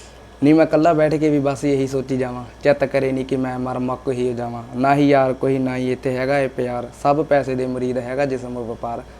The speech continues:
ਸੱਚ ਕਹਿੰਦੇ ਆ ਸਿਆਣੇ ਕੁਝ ਸੱਚੀਆਂ ਹੀ ਗੱਲਾਂ, ਜਿਹਦੀ ਨੀਤ ਹੋਵੇ ਸਿੱਧੇ ਇੱਥੇ ਉਹੀ ਮਾਰੀ ਮੱਲਾਂ, ਬਾਕੀ ਦੀ ਤਾਂ ਕਾਕਾ ਇੱਥੇ ਹੈਗੀ ਭੇਡ ਚਾਲ,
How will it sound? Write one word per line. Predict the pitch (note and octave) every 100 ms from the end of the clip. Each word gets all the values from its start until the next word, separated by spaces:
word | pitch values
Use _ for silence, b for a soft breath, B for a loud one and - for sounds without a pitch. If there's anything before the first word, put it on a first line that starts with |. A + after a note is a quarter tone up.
| -
ਸੱਚ | D3 C#3+
ਕਹਿੰਦੇ | D3 D3 D#3 E3
ਆ | D3+
ਸਿਆਣੇ | C#3+ C3+ C3 B2+
ਕੁਝ | C3 A#2+
ਸੱਚੀਆਂ | - - B2 B2
ਹੀ | A#2+
ਗੱਲਾਂ, | A#2+ A#2+ A#2+ B2+
ਜਿਹਦੀ | C3 C#3
ਨੀਤ | C#3+ C3 B2+
ਹੋਵੇ | A#2+ B2
ਸਿੱਧੇ | A#2+ B2 C#3 C3+
ਇੱਥੇ | C3 B2
ਉਹੀ | A#2+
ਮਾਰੀ | A#2+ A#2+ A#2
ਮੱਲਾਂ, | A#2 A#2 A#2 B B -
ਬਾਕੀ | D3 D3+ D3
ਦੀ | C#3+
ਤਾਂ | C3+
ਕਾਕਾ | C3 C3 C3+
ਇੱਥੇ | B2+ C3
ਹੈਗੀ | B2 C3 C#3
ਭੇਡ | C#3+ C3
ਚਾਲ, | A#2+ B2